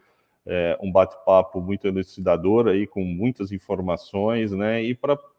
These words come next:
transmitir um pouco pro nosso público, de uma maneira geral, é, a situação, o drama que vive hoje o suinocultor, no caso do, de Santa Catarina, mas também nos outros estados aqui do país.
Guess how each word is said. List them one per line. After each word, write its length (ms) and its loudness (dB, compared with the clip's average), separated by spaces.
transmitir 480 0
um 80 0
pouco 380 2
pro 100 -4
nosso 300 -2
público, 420 -4
de 100 -4
uma 140 -2
maneira 340 -2
geral, 540 2
é, 360 2
a 80 2
situação, 580 0
o 40 0
drama 380 2
que 160 -2
vive 320 2
hoje 280 2
o 20 -2
suinocultor, 920 0
no 140 -12
caso 300 -2
do, 200 -10
de 80 -14
Santa 240 -8
Catarina, 520 -2
mas 200 -4
também 360 0
nos 200 -2
outros 280 -4
estados 560 0
aqui 200 -4
do 80 -6
país. 540 -6